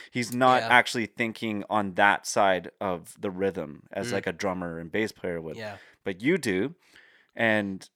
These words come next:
Speaker 1: so I think that's why your songs, like, just have this kind of grandness to them. They're not small. They're big in, in, not because of all the strings and, and the layers and this and that. It's the foundation.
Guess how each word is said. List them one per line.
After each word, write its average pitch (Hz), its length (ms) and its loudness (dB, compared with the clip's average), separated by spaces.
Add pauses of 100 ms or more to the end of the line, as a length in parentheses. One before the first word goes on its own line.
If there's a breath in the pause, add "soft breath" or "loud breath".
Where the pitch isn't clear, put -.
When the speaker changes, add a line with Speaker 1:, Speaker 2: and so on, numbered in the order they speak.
(140)
Speaker 1:
so - 260 -2
I 107 140 4
think 131 180 -2
that's 127 240 2
why 117 180 8
your 101 240 0
songs, 107 480 2 (320)
like, 95 240 -4
just - 280 -6
have 98 400 2
this 92 180 -2
kind 101 380 -4
of 85 260 -8 (260)
grandness 110 760 0
to 120 140 0
them. 131 360 -2 (380)
They're 101 100 -6
not 110 260 0
small. 98 480 0
They're 101 140 -2
big 98 500 0 (160)
in, 92 380 -6 (680 soft breath)
in, 87 460 -6 (580)
not 110 280 2
because 131 260 -2
of 123 100 -4
all 127 140 6
the 131 140 -2
strings 110 680 -2
and, 101 520 -4
and 95 480 -8
the 107 80 0
layers 101 560 2
and 95 160 -4
this 92 180 -4
and 92 100 -6
that. 98 320 4
It's 92 280 -6
the 101 120 0
foundation. 95 800 0